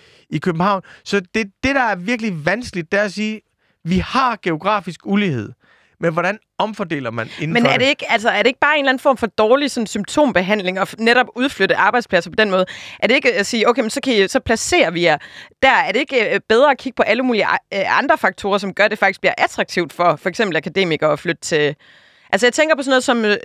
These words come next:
Speaker 2: Danfoss og Sønderborg, og sådan, som jo faktisk formår at holde liv i et kæmpe, altså giga-udkantsområde, og, og også tiltrække, øh, akademikere. Blandt andet, øh, Martin Rossen, jo,
Speaker 1: Ja.
Speaker 2: øh, tidligere rådgiver for, for Mette Frederiksen.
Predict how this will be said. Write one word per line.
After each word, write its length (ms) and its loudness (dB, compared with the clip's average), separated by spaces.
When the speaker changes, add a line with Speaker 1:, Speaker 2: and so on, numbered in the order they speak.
Speaker 2:
Danfoss 460 0
og 60 -6
Sønderborg, 600 2
og 100 0
sådan, 180 -6
som 180 -4
jo 80 0
faktisk 420 -2
formår 300 2
at 60 2
holde 200 0
liv 280 2
i 180 -4
et 120 4
kæmpe, 340 0
altså 240 -2
giga-udkantsområde, 1300 2
og, 220 2
og 140 4
også 340 0
tiltrække, 800 0
øh, 60 4
akademikere. 680 0
Blandt 160 0
andet, 220 -2
øh, 100 -4
Martin 280 -2
Rossen, 340 0
jo, 320 0
Speaker 1:
Ja. 80 4
Speaker 2:
øh, 80 -4
tidligere 640 2
rådgiver 400 2
for, 260 0
for 140 0
Mette 240 2
Frederiksen. 340 -2